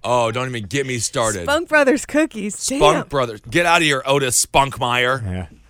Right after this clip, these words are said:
Speaker 1: Burger
Speaker 3: They are,
Speaker 1: King's
Speaker 3: they're
Speaker 1: got
Speaker 3: organic, too, I think, right?
Speaker 1: Are they?
Speaker 2: Mm-hmm.
Speaker 3: I think so.
Speaker 2: Well,
Speaker 1: No, I'm
Speaker 2: yeah.
Speaker 1: not gonna
Speaker 3: Everything
Speaker 1: eat
Speaker 3: is nowadays.
Speaker 2: Yeah, if it's
Speaker 1: That's
Speaker 2: coming
Speaker 1: just
Speaker 2: from
Speaker 1: a
Speaker 2: Cobble
Speaker 1: lie.
Speaker 2: Hill.
Speaker 3: Mm-hmm.
Speaker 1: Yeah, it's all a lie. I'm sure the, the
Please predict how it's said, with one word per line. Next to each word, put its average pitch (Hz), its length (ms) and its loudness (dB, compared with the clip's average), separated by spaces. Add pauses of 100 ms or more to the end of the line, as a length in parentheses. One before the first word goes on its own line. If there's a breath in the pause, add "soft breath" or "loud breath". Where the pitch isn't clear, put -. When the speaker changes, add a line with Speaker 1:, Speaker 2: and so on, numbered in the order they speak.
(140)
Speaker 1:
Burger 139 140 2
Speaker 3:
They 135 60 2
are, 139 160 6
Speaker 1:
King's 135 120 4
Speaker 3:
they're 131 80 4
Speaker 1:
got 135 60 6
Speaker 3:
organic, 139 460 -2
too, 127 200 -2
I 90 100 -4
think, 87 280 -12
right? 104 200 -12
Speaker 1:
Are 131 140 0
they? 185 180 2
Speaker 2:
Mm-hmm. 202 420 -14
Speaker 3:
I 113 60 -8
think - 160 -8
so. - 160 -6
Speaker 2:
Well, 92 80 -2
Speaker 1:
No, 104 80 -4
I'm - 60 -2
Speaker 2:
yeah. 254 60 2
Speaker 1:
not 90 120 0
gonna - 120 0
Speaker 3:
Everything 147 360 6
Speaker 1:
eat 110 40 0
Speaker 3:
is 101 120 -2
nowadays. 87 520 -4
Speaker 2:
Yeah, 185 280 -10
if 185 120 -14
it's 202 140 -12
Speaker 1:
That's 220 140 -6
Speaker 2:
coming - 40 -2
Speaker 1:
just 202 120 -6
Speaker 2:
from 190 120 -10
Speaker 1:
a - 20 -10
Speaker 2:
Cobble 196 260 -2
Speaker 1:
lie. 175 60 -6
Speaker 2:
Hill. 185 360 -8
Speaker 3:
Mm-hmm. 87 280 -10
Speaker 1:
Yeah, 101 180 -4
it's 92 100 -8
all 95 160 -4
a - 20 -6
lie. 82 320 -8
I'm 87 60 -12 (200)
sure 147 160 -4
the, 101 120 -4 (120)
the 92 120 -10